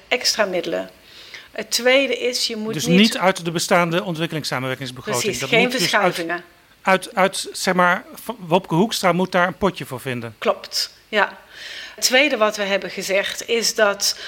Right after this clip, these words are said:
Speaker 1: eh, je moet geen broek, eh, zak, vestzak, eh, situatie creëren. Dus je moet die, eh, ontwikkelingshulp,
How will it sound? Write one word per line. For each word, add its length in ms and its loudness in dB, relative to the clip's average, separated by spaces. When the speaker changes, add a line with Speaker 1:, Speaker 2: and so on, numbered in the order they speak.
Speaker 1:
eh, 220 2
je 80 -2
moet 220 -2
geen 280 2
broek, 460 -8
eh, 180 2
zak, 320 0
vestzak, 640 -2
eh, 200 0
situatie 720 0
creëren. 520 2
Dus 200 2
je 80 -2
moet 360 -4
die, 400 -2
eh, 580 0
ontwikkelingshulp, 1040 -2